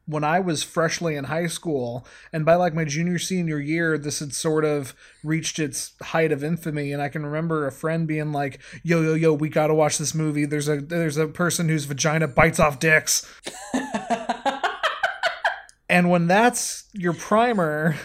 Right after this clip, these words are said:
Speaker 1: <laughs> when that's what, that's all you're given, yeah, you, you expect something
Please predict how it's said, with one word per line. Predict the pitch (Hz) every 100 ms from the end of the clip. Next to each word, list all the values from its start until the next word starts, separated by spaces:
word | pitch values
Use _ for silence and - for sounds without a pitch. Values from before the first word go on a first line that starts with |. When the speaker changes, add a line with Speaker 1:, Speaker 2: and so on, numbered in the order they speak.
| -
Speaker 1:
<laughs> | - _ -
when | 180
that's | 208 208 185
what, | 160
that's | 214 220 233
all | 214
you're | 202 160
given, | 180 226 170 151 160 - _ - - - -
yeah, | 226 180
you, | 160 175
you | 196 180
expect | 165 - - 233
something | - 190 156 147